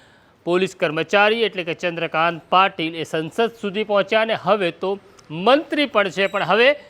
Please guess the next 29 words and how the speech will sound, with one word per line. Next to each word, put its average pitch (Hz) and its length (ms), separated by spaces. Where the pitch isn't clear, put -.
ત્રીજા 226 400
પોલીસ 208 360
કર્મચારીની 196 800
એન્ટ્રી 185 460
થઈ 170 220
છે 180 200
વિધાનસભામાં, 160 880
તેનું 165 260
નામ 180 280
છે 208 260
ગોપાલ 165 680
ઇટાલિયા. 135 540
ગોપાલ 254 380
ઇટાલિયા 269 400
બે 254 180
હજાર 247 360
તેરની 277 460
અંદર 208 360
અમદાવાદ 220 640
પોલીસનો 220 460
હિસ્સો 190 380
બને 196 280
છે 214 120
અને 202 100
કોન્સ્ટેબલ 196 640
તરીકે 180 460
પોલીસમાં 202 680
જોડાય 156 400
છે 156 280